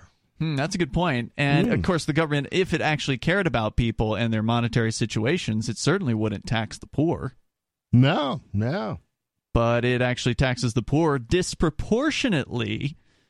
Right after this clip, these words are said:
Speaker 1: compared
Speaker 2: Mm-hmm.
Speaker 1: to what it does to the rich and, uh, the middle class.
Speaker 2: Yeah. Well, they kinda have to. I mean,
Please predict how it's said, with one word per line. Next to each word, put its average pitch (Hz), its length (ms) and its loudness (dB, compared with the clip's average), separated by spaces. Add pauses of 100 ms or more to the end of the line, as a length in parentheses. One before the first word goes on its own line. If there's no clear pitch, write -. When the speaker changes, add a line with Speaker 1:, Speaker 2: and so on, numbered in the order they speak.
(100)
Speaker 1:
compared 147 400 4
Speaker 2:
Mm-hmm. - 20 -4
Speaker 1:
to 156 80 2
what 143 160 2
it - 80 -6
does 147 320 0
to 147 480 2
the 147 160 0
rich 147 580 -2
and, 147 720 -2
uh, 147 80 2
the 151 100 -2
middle 220 200 -2
class. - 520 -6 (140)
Speaker 2:
Yeah. 110 140 -2 (280)
Well, 220 160 2
they 226 140 2
kinda 214 400 4
have 185 400 0
to. 131 200 6
I 117 40 4
mean, 135 220 4